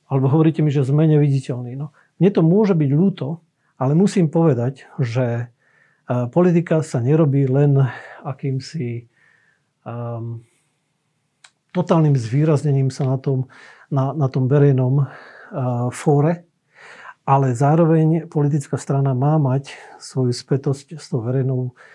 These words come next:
podporou, s tý-, s tými podporovateľmi, voličmi a jednoducho im vykazovať našu prácu. My produkujeme pravidelne naše newslettere, posielame ich svojim voličom.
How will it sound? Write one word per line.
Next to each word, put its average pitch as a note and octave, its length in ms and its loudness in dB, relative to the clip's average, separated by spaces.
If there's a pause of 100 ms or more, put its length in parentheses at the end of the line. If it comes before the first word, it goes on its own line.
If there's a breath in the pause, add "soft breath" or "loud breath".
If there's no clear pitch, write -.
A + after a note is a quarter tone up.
(320 loud breath)
podporou, C#3+ 480 0
s - 80 -6
tý-, D#3 120 -4
s - 120 -10
tými C#3+ 160 2
podporovateľmi, C#3 640 -2
voličmi C#3 460 -4 (580 loud breath)
a C#3 80 0
jednoducho D#3+ 560 2
im G3+ 400 4
vykazovať D#3+ 520 2
našu D3 240 0
prácu. B2 400 -6
My E3 200 0
produkujeme E3+ 560 2
pravidelne D3 480 2
naše C3 240 -2
newslettere, E3 560 0
posielame E3+ 640 2
ich C#3 80 -4
svojim C3 240 -2
voličom. D#3 480 -2